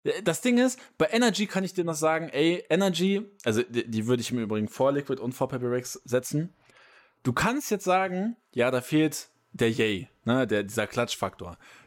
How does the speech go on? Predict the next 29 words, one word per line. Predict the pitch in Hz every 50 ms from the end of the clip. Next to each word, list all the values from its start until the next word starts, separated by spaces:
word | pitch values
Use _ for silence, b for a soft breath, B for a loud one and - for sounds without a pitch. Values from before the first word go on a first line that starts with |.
| B -
Du | 123
kannst | - 143 175 233 294 294 -
jetzt | - 196 190 -
sagen, | 180 180 190 196 190 170 165 175 196 214 - _ B B B B B B _
ja, | - 113 127 143 165 170 170 170 170 175 - - 139 135 139 139 131
äh, | - - _ _
ah, | _ 123 135 139 143
die | 143
ist | 127 -
vielleicht | 135 139 139
inconsistent | 156 147 - 147 - 147 139 - - 143 135 135 131 131 135 135 -
und | - 110 123 120
Som, | - - 135 135 135 135 131 131 127 127 123
ne, | 131 139 139 135
jetzt | 131 123 117 - -
neu | 127 123 123
mit | 123 113 -
dabei. | 113 123 135 147 156 160 -
Aber | - 110 117 98
ich | 127 -
sag | - - 160 196 - -
dir | 190 151
ehrlich, | 123 147 170 175 180 185 196 - B B B B B B B B B B B B _ _ _ _ -
der | 120 107
Core | - - 170 180 185 185 160
ist | - 160 151 - -
bewiesen, | - 113 110 143 196 233 247 220 226 240 240 262 269 269 B B B B B B _ _ -
der | 135 127
Core | - - - 165 165 160 160 160 160 160 160 160